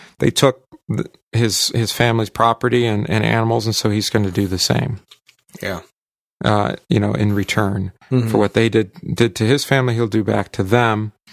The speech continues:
Speaker 1: Um, and so in that way, I mean, that's, that's just, I suppose. Uh, it's not pure just revenge that he's just gonna murder everyone involved in this situation.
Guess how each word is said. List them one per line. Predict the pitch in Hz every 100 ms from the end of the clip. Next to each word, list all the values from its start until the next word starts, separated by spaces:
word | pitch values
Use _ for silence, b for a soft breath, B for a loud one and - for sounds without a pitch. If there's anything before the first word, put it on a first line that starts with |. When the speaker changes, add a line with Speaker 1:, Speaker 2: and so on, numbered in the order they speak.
| B B B _ -
Speaker 1:
Um, | 104 104 101 101 95 _ _ _ _ _ _ - -
and | 156
so | - 151
in | 135 147
that | 151 135
way, | 131 123 -
I | -
mean, | 123
that's, | 117 120 -
that's | - 120 -
just, | 95 120 104 101 - 85
I |
suppose. | 98 - - - 107 104 104 - B B B B
Uh, | 117
it's | 117 -
not | 117 110
pure | - 120 110
just | 98 92 -
revenge | 107 95 104 98 95
that | - 98
he's | 95
just | - -
gonna | 107 110
murder | 110 113 113 104 98 95 - - B B B -
everyone | 120 104 107 101 98
involved | 95 101 101 98 92
in | 98
this | 95 -
situation. | - - 104 95 - - -